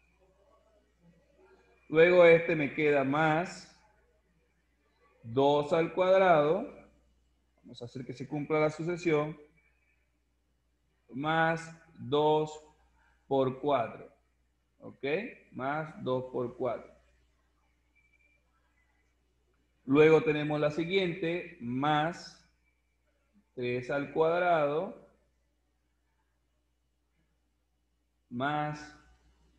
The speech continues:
tres por cuatro. Y ya empezamos a darle sentido a el ejercicio ya.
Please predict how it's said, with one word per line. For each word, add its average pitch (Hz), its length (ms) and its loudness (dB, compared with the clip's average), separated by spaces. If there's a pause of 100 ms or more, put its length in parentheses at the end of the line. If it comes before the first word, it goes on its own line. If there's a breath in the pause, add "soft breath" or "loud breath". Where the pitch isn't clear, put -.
tres 135 580 0 (880)
por 127 280 -2
cuatro. 120 480 -4 (960)
Y 135 180 -2
ya 147 100 4
empezamos 147 600 -2
a 135 60 2
darle 135 300 0
sentido 156 840 -2 (460)
a 147 480 0
el 123 180 -6
ejercicio 120 800 -4
ya. - 180 -10